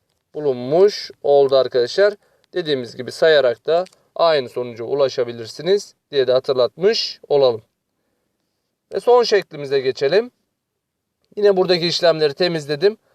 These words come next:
Sizler durdurarak tamamlayabilirsiniz. Bu bir kare. Çevresi de on ikiymiş arkadaşlar. Burada on ikiyi dörde böldüğünüzde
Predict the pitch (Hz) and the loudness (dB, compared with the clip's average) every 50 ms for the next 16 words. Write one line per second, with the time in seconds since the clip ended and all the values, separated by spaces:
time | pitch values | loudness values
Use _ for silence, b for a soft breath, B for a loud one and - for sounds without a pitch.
0 | _ _ _ _ _ 196 190 170 170 165 147 139 135 180 180 170 156 160 143 143 | _ _ _ _ _ -10 -6 -2 2 2 2 0 0 -6 -8 -6 -6 -4 0 0
1 | 143 151 175 196 202 - - 170 160 143 131 123 127 143 170 175 156 143 127 113 | 2 2 0 0 -2 -2 -4 -2 0 0 -2 0 0 0 0 0 -2 -4 -4 -6
2 | - - 104 - - - - - _ _ _ _ _ _ _ _ _ _ _ _ | -6 -12 -16 -16 -16 -16 -16 -18 _ _ _ _ _ _ _ _ _ _ _ _
3 | _ _ _ _ _ _ _ _ _ _ 196 214 208 247 254 240 - - 233 226 | _ _ _ _ _ _ _ _ _ _ -8 -4 -2 -2 -2 -2 0 2 2 4
4 | 214 214 202 190 202 233 - _ _ _ _ _ _ _ _ _ - 202 202 196 | 6 6 6 4 4 2 -4 _ _ _ _ _ _ _ _ _ 2 2 4 4
5 | 190 190 185 - - 185 170 180 180 170 - - 156 139 127 - - 127 117 - | 4 2 0 -2 -4 -2 0 0 0 -2 -4 -4 -6 -6 -4 0 2 2 2 2
6 | 127 117 117 - - 196 208 208 190 180 165 165 156 165 175 180 165 156 - 160 | 2 0 0 2 2 2 2 4 2 0 -2 0 0 0 0 0 -2 -6 -6 -6
7 | 139 131 123 135 139 143 139 139 151 147 139 135 123 117 110 120 113 117 110 104 | -6 -2 2 4 4 4 4 4 2 4 4 4 2 2 -2 -6 -6 -6 -8 -4
8 | 110 143 165 196 208 | 0 2 2 2 2